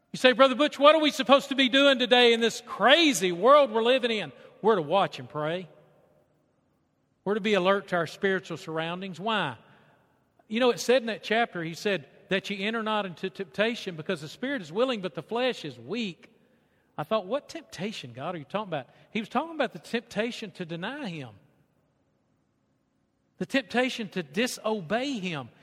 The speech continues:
He said, "Watch and pray." It wasn't a suggestion, amen? It was a commandment. But did they obey? No.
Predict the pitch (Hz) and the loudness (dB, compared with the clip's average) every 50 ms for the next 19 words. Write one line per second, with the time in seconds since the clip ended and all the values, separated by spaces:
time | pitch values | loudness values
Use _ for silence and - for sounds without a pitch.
0 | - _ _ - - 226 208 - - - 269 285 277 - 175 165 196 240 262 247 | -20 _ _ -4 -4 -2 -2 0 2 4 6 4 4 2 0 2 4 6 6 4
1 | 247 - 233 208 160 - - 240 285 302 294 226 160 135 151 196 262 269 285 240 | 4 0 -8 -8 -4 2 4 6 6 6 6 4 -2 -2 0 2 2 2 2 -2
2 | 180 - 160 135 123 - 226 294 277 - - - 175 175 180 196 196 208 220 240 | -6 -6 -8 -6 0 4 6 6 6 4 -2 -6 -4 -2 -2 -2 0 0 0 0
3 | 269 277 240 - - - - _ _ _ _ _ _ _ _ _ _ _ _ _ | 0 -2 -4 -6 -16 -20 -20 _ _ _ _ _ _ _ _ _ _ _ _ _
4 | _ _ _ _ _ _ _ _ _ _ _ _ _ _ - 202 254 254 208 202 | _ _ _ _ _ _ _ _ _ _ _ _ _ _ -2 -2 -2 -2 -2 -4
5 | - 220 240 247 269 311 339 339 320 262 180 - - - - - - - _ _ | -2 0 4 6 6 6 6 4 2 0 -6 -8 -12 -18 -20 -20 -20 -20 _ _
6 | _ _ _ _ _ _ _ _ _ _ _ _ _ _ _ _ _ _ _ _ | _ _ _ _ _ _ _ _ _ _ _ _ _ _ _ _ _ _ _ _
7 | _ _ _ _ _ _ _ - 180 175 151 180 170 180 180 175 160 151 143 139 | _ _ _ _ _ _ _ -6 -6 -4 -4 -4 -2 0 0 0 -2 -4 -2 -2
8 | 156 160 190 262 330 339 - - - - - _ _ _ _ _ _ _ _ _ | 0 0 0 0 -2 -4 -10 -18 -20 -20 -20 _ _ _ _ _ _ _ _ _
9 | _ _ _ _ _ _ _ _ _ - 254 302 311 254 160 117 | _ _ _ _ _ _ _ _ _ -14 -12 -10 -10 -10 -10 -12